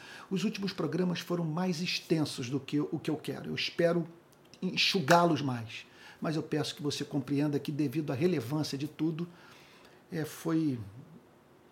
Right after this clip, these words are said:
foi difícil ser mais objetivo, sabe? Foi difícil, meu Deus, conter a enxurrada de pensamento, sabe? Porque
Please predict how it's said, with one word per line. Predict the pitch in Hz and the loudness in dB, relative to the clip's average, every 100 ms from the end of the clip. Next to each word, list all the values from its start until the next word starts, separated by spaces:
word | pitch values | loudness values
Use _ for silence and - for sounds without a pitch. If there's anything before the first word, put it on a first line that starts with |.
| - - | -20 -4
foi | 165 | -2
difícil | 175 226 - - 220 - - 113 - - - - - | 2 0 0 -2 0 -2 -6 -10 -18 -20 -20 -20 -20
ser | - - - 151 | -20 -16 -4 -2
mais | 156 175 151 | 0 -2 0
objetivo, | 151 139 143 147 - 147 117 113 - - - - - - - - | -2 0 0 0 2 0 0 -8 -14 -20 -20 -20 -20 -20 -20 -14
sabe? | 160 147 123 | -12 -8 -10
Foi | - 160 | -4 -4
difícil, | 147 160 - - 180 170 - - 175 175 - - - - - - - - | -4 -8 -8 -4 -4 -4 -6 -2 -2 -4 -16 -20 -20 -20 -20 -20 -12 -2
meu | 175 | -2
Deus, | 131 143 160 151 - - - - - - - - - - | 0 0 0 -4 -6 -8 -10 -16 -20 -20 -20 -20 -20 -2
conter | 185 180 - - 143 160 - | 2 2 -2 -2 0 0 -4
a | 143 85 - - | -12 -12 -14 -12
enxurrada | - - 131 139 139 | -8 -4 -2 -2 -2
de | 127 | -4
pensamento, | 135 127 147 131 123 - - - - - - - - - | -4 -4 -4 -6 -8 -14 -20 -20 -20 -20 -20 -20 -20 -14
sabe? | 160 131 | -10 -8
Porque | 180 - - 156 | -8 -8 -2 -2